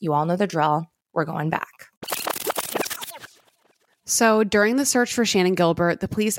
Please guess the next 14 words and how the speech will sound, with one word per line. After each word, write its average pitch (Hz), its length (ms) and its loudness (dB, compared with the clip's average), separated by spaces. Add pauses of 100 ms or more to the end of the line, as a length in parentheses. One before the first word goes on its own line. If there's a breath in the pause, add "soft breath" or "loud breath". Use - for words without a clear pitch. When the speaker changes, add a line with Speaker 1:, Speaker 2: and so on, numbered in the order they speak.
(120)
Speaker 2:
accidentally 196 640 2
found 175 320 2
four 190 480 2
dead 170 360 0
women 170 300 2
on 160 140 0
Gilgo 151 360 2
Beach, 190 380 0
and 185 180 0
they 170 100 2
were 180 280 2
the 180 200 -6
Gilgo 160 480 2
Four. - 540 0